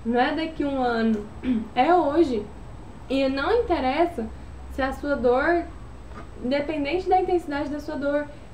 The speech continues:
eu quero que você viva a qualidade de vida. Por isso que eu tô aqui te ajudando, tá? Então, pare e reflita. Que Daniele, seria respeitar nosso limite, fazer eles respeitarem nosso limite.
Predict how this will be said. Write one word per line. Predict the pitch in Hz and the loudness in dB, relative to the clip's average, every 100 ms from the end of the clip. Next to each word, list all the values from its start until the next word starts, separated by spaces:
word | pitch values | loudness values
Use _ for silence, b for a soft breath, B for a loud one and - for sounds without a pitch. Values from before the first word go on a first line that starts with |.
| - 220 220 - | -8 -6 -6 0
eu | 254 | 0
quero | 262 294 320 | 2 0 0
que | 330 | 2
você | 320 320 330 370 | 2 2 2 4
viva | 339 339 320 | 6 6 4
a | 294 | -2
qualidade | 285 254 226 226 | -4 -2 0 0
de | 208 | 0
vida. | 214 220 220 214 | -2 -2 -2 -4
Por | - | -4
isso | 277 320 | -4 -2
que | 349 | -2
eu | |
tô | 349 | 0
aqui | 320 - | -2 -4
te | - | -8
ajudando, | 302 302 262 226 214 208 - - - - - - | -6 -4 -2 -2 -4 -8 -12 -18 -18 -18 -18 -8
tá? | - 240 - | -2 0 0
Então, | 254 226 285 285 | -2 -2 -4 -6
pare | - 285 370 | -4 2 2
e | 415 427 | 2 -2
reflita. | 440 - 226 220 - 202 - - - - - - - - - - - - - - - - | -4 -4 -4 -4 -10 -14 -16 -18 -18 -18 -18 -18 -18 -18 -18 -18 -18 -18 -18 -18 -18 -6
Que | 240 | 0
Daniele, | 220 233 226 220 208 202 214 - - - - - - - - - - - - | 2 2 2 2 0 -4 -8 -12 -18 -20 -18 -18 -18 -18 -18 -18 -18 -18 -6
seria | - 233 233 | 0 2 4
respeitar | 240 - 233 240 | 2 0 -2 0
nosso | 240 247 226 | -2 -2 -4
limite, | 247 226 | -4 -4
fazer | 247 226 | -4 0
eles | 233 240 226 | 0 0 -4
respeitarem | 247 240 247 240 233 226 226 | -4 -2 0 -2 -2 -4 -4
nosso | 233 226 | -4 -6
limite. | 262 262 247 208 | -4 0 0 -2